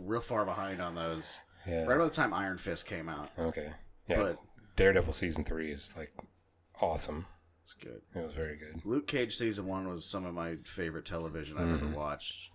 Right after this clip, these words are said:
Speaker 2: And season two of Punisher was actually really good, too.
Speaker 1: That's what I've heard.
Speaker 2: Yeah.
Speaker 1: I haven't got a chance to watch that one yet. The first two seasons of Daredevil were awesome.
Speaker 2: Oh, yeah.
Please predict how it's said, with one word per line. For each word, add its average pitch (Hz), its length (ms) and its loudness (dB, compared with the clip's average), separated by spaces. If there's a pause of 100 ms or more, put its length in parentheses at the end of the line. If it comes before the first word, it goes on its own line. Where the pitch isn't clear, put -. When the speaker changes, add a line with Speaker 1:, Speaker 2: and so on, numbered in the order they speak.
Speaker 2:
And 85 120 0
season 98 300 8
two 98 120 8
of 85 80 6
Punisher 87 320 8
was 71 100 -4
actually 76 240 -2
really 80 180 -2
good, 76 120 -8
too. 78 300 -4
Speaker 1:
That's 98 140 -2
what 120 80 2
I've 101 80 -2
heard. 82 340 -2
Speaker 2:
Yeah. 82 120 0
Speaker 1:
I - 20 4
haven't 92 180 0
got 92 80 -4
a 87 40 -6
chance 85 260 -6
to 80 60 -8
watch 78 220 -6
that 73 160 -6
one 73 160 -8
yet. 60 220 -10 (720)
The 92 60 0
first 120 280 2
two 123 80 0
seasons 101 280 0
of 82 100 -2
Daredevil 82 400 2
were 69 220 -2
awesome. 69 400 -2
Speaker 2:
Oh, 80 180 0
yeah. 71 220 -4